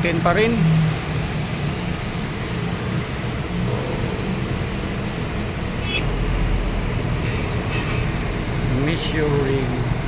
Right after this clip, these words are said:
Ayun na, mga Guwiks, nakuha na. Game over na tayo. Tapos na.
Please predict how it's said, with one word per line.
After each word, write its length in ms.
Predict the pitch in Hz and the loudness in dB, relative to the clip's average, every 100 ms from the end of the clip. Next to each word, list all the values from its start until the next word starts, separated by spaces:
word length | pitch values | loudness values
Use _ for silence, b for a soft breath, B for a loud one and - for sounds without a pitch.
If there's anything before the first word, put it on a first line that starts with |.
| - | 2
Ayun 320 | 160 156 202 226 | 4 6 8 6
na, 80 | |
mga 240 | 254 226 226 | 6 6 6
Guwiks, 320 | 269 254 202 | 4 4 2
nakuha 560 | 196 190 190 214 226 233 | 2 2 4 6 6 4
na. 160 | 269 262 - - - - - - - - - - - | 0 -2 -2 -4 -2 -2 -2 -2 -2 -2 -4 -4 0
Game 240 | 175 233 240 202 208 | 4 6 6 4 4
over 320 | 226 247 254 | 6 6 6
na 80 | 254 | 6
tayo. 480 | 254 247 277 302 190 - - - - - - - - - - - - - - - - | 6 6 6 4 2 -4 -10 -10 -10 -10 -10 -10 -8 -4 -4 -4 -8 -10 -8 -8 -4
Tapos 320 | 151 180 - 233 | -2 -2 -4 -2
na. 160 | 285 | 0